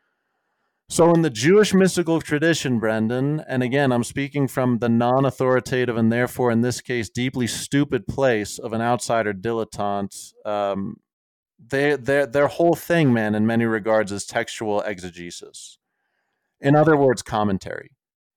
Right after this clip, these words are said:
It's a central activity and a downright religious prerogative of Jewish mystics. And from what I've read, the commentary that mystics provide serves to ultimately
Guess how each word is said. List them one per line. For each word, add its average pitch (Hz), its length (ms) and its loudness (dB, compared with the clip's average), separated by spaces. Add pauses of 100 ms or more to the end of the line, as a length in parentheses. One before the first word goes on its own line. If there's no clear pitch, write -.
(160)
It's 151 220 -2
a 135 80 2
central 160 600 0
activity 123 680 -4
and 113 160 -4
a 113 80 -2
downright 120 640 -2
religious 117 520 -6
prerogative 107 920 -2
of 95 140 -10
Jewish 107 440 -8
mystics. - 760 -8
And 117 160 0
from 120 200 -2
what 131 120 2
I've 123 200 2
read, 127 220 0
the 113 80 -6
commentary 135 640 -2
that 110 160 -6
mystics 120 420 -6
provide 110 640 -2 (460)
serves 151 440 0
to - 160 -6
ultimately 127 600 -2